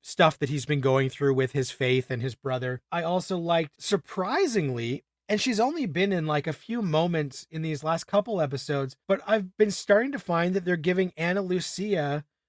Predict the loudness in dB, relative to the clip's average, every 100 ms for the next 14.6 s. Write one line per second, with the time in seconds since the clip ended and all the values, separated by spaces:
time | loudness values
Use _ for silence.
0 | _ -10 -10 -6 -4 -2 0 2 0 0
1 | 0 -2 -2 -4 -2 0 2 2 0 -2
2 | -4 -12 _ _ _ -20 -4 0 0 0
3 | -4 -6 -4 -2 0 2 0 -4 -6 -4
4 | -4 -10 _ -10 -2 0 0 -2 -4 -4
5 | -2 -2 -2 -4 -4 -2 -4 -4 -4 -4
6 | -4 -8 -12 -6 -6 -4 0 2 2 0
7 | -2 0 2 4 6 4 4 0 4 4
8 | 2 -6 0 0 2 2 2 0 0 0
9 | 2 0 -2 -4 -4 -2 -2 -4 -12 _
10 | -2 4 4 4 2 0 -2 -6 -4 -8
11 | -8 -18 -6 -2 0 -2 0 0 0 0
12 | 4 4 4 2 2 0 2 2 4 4
13 | 2 2 0 -4 -4 -4 -4 -2 2 2
14 | 2 0 2 2 2